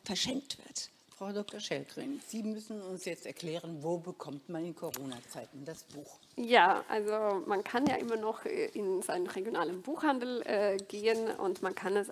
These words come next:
Speaker 3: auch, ähm, direkt vom Justus von Liebig Verlag in Darmstadt bestellen.
Speaker 1: Und auch noch beim Evangelischen Regionalverband in Frankfurt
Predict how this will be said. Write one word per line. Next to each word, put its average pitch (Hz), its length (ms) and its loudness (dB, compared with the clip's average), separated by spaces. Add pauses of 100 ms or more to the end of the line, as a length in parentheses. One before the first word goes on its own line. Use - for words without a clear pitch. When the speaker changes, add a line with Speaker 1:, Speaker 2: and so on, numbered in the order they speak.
Speaker 3:
auch, 185 380 0
ähm, 165 480 -2
direkt 190 400 -2 (340)
vom 175 400 -2 (120)
Justus 185 500 -6 (100)
von 175 200 -2
Liebig 202 320 -4
Verlag 170 420 -4
in 185 140 -8
Darmstadt - 480 -8 (420)
bestellen. - 480 -10 (640)
Speaker 1:
Und 226 240 10
auch 220 160 2
noch 202 140 4
beim 185 200 2
Evangelischen 180 540 0
Regionalverband 170 800 0
in 175 120 -4
Frankfurt 208 600 2